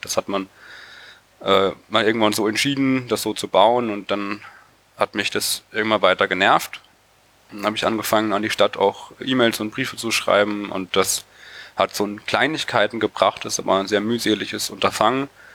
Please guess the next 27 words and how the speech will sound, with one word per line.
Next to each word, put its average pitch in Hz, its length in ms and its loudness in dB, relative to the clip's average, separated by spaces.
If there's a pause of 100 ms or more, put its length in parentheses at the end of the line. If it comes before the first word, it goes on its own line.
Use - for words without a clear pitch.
(460)
Und, 101 340 0 (100)
ähm, 98 540 0
dann 95 160 0
hab 104 100 0
ich 110 80 -4
so 107 140 0
vor 98 240 0
rund 101 180 -6
zwei 92 220 4
Jahren 107 460 2 (240)
den 101 120 -4
Radentscheid 98 480 2
in 104 140 -6
Berlin 120 460 -2 (200)
kennengelernt, 123 840 2 (320)
den 98 100 -2
ersten 113 540 -2
Volksentscheid 107 520 0
Fahrrad 117 380 2
dort, 107 240 4 (1080)
hab - 140 -2
das - 140 -2
beobachtet, 131 880 2 (200)
hab - 180 0
dann 107 160 0
gesehen, 101 320 2
oh, 120 220 -6